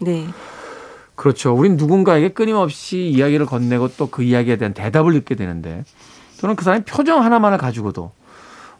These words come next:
Speaker 2: 어떤 상처를 받을 때가 있는데, 바로 그러한 것이 어떤 예술가와 평론가의 관계 속에서 이루어졌을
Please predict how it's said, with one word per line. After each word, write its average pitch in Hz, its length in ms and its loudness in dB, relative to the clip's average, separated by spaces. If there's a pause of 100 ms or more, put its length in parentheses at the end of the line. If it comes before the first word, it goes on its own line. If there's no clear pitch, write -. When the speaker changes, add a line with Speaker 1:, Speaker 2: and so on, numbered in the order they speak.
Speaker 2:
어떤 117 200 -2
상처를 254 440 2
받을 156 200 2
때가 151 180 2
있는데, 98 480 -4 (580)
바로 160 160 0
그러한 196 400 2
것이 175 160 2
어떤 170 260 0
예술가와 156 640 2
평론가의 214 500 0
관계 123 240 -2
속에서 127 260 -8
이루어졌을 139 460 -2